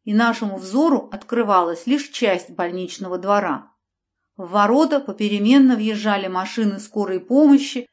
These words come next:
милицейские бобики, обычные легковухи с синими спецномерами. Люди в форме оживлённо беседовали о чём-то, размахивая руками.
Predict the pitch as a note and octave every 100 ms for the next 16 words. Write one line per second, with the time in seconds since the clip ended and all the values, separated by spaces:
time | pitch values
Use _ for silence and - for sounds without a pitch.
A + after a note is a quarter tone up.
0 | _ G#3+ G#3 A3 B3 D4 C#4 - F#3 E3+
1 | A#3+ C#4+ B3 B3 A#3+ A#3 _ _ G3 G3+
2 | C#4+ - A3+ G3 G3 - G3 G3 C4 C#4
3 | B3 - - B3+ A3+ A3 - A#3+ A3+ A#3
4 | A3+ A#3 A3+ G#3+ G3+ G3+ _ _ _ _
5 | _ _ _ A3 C4 A3+ A3+ - C#4+ D#4
6 | B3 G#3+ - F#3+ A3 G#3+ C#4 C#4 C4 C#4
7 | - A#3+ G3+ F#3+ F#3+ - G#3 G#3 G#3+ F#3
8 | F3+ - _ - G3 G3 G3+ A3 C4 C4+
9 | B3+ B3 B3 G#3 F3+ E3+